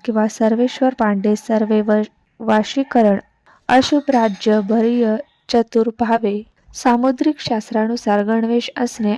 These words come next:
आणि एकमेकांना लागून असणे, रुंद आणि पातळ असणे हे सर्वोत्तम मानले जाते.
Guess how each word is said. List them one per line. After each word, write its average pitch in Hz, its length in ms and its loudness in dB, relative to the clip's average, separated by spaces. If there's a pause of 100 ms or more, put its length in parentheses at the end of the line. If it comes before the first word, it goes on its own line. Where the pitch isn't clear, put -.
आणि 220 240 -2
एकमेकांना 262 720 -4
लागून 214 380 -4 (140)
असणे, 208 360 -6 (340)
रुंद 277 300 2 (140)
आणि 208 160 0
पातळ 220 460 -4
असणे 233 400 -2
हे 220 160 -2
सर्वोत्तम 254 640 -2
मानले 208 300 0
जाते. 202 360 -6